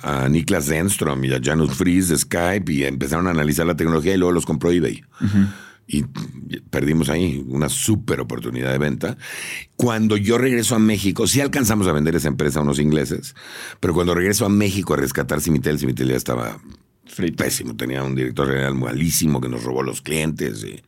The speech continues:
Speaker 1: y, este, ya no, ya lo único que pude hacer es cerrarla, ¿no?
Speaker 2: Ok.
Speaker 1: S-, pagar las deudas, cerrarla y que nadie tuviera deudas.
Speaker 2: Sí, liquidar a todos y vamos.
Speaker 1: Y entonces fue lo de Innova Médica.
Speaker 2: Y, y dime algo, porque en ese momento la, o sea,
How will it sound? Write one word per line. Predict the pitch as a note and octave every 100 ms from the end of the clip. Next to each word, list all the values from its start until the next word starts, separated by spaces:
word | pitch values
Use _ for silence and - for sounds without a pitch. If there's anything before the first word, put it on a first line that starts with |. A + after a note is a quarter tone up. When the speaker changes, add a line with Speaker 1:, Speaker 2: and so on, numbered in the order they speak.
| - - - - - - -
Speaker 1:
y, | - E2
este, | C#2 - C#2+
ya | C#2 D2+
no, | D2 B1
ya | E2+
lo | F#2+ F#2+
único | G#2+ G2+
que | C#2
pude | F2+
hacer | E2+ E2
es | D#2+ -
cerrarla, | D#2 C#2 D2+ B1+ A1+
¿no? | A#1+ G2 - - -
Speaker 2:
Ok. | -
Speaker 1:
S-, | D2+ - - - - D2
pagar | E2 E2 F#2+
las | F2
deudas, | E2+ G#2 A2
cerrarla | E2+ C#2+ D#2 E2+ F2
y | C2
que | C2
nadie | C2+ C#2+ C2
tuviera | C2 B1+ B1 C2
deudas. | B1 A1 -
Speaker 2:
Sí, | - G#2
liquidar | F2 F#2 - G2 G2+
a | F#2+
todos | G#2 B2+ C3
y |
vamos. | F#2+ G2
Speaker 1:
Y | G#2+
entonces | G2+ E2 F2 D#2 C#2+
fue | C2
lo | C2
de | C2+
Innova | D2+ F#2
Médica. | G#2 C2+ - - - - _
Speaker 2:
Y, | D3+ D3+ D3 D3 C#3+
y |
dime | C#3+ D3
algo, | D3 C3
porque | A2+ C3
en |
ese | D#3 G3
momento | C3 B2+ C3 C#3+
la, | G#2 -
o | A2
sea, | G#2+